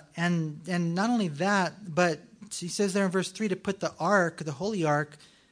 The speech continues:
back where it belongs. So you wonder about that. You're like, "Well, wait a minute. I thought the ark was already in the temple." Well,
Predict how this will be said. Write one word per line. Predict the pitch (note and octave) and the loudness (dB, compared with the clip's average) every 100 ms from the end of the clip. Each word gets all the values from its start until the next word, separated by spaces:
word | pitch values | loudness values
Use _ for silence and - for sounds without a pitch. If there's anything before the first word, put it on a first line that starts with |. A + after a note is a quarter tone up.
| _ | _
back | D3+ D#3+ F3 F3 | 2 4 4 2
where | E3+ | -2
it | D#3 | -2
belongs. | C#3+ C#3 C3 A#2+ A2 A#2+ - - - - - _ _ - - - _ | -6 -6 -4 -4 -6 -12 -14 -14 -14 -18 -20 _ _ -20 -20 -20 _
So | - - A#3 G#3+ F3 | 0 4 6 4 2
you | G#3 G#3+ | -2 0
wonder | C4 D#4 | 2 0
about | D#4 A#3+ G3 | 2 2 2
that. | E3+ D3+ | 0 0
You're | E3 | 0
like, | F#3 | 0
"Well, | G3+ | 0
wait | B3+ D4+ | 0 2
a | |
minute. | B3 F#3 C#3 C#3+ | 2 0 -2 -4
I | |
thought | F3+ A3+ G#3 | -2 -2 2
the | G#3 | 2
ark | A3 | 2
was | A3 G3+ | 0 0
already | G#3+ A3 C4 | 0 2 2
in | A#3+ | 0
the | E3+ | -2
temple." | D#3 D3+ C#3 C3 C#3 D3+ | -4 -6 -6 -4 -4 2
Well, | F#3+ G#3 F3+ | 4 4 2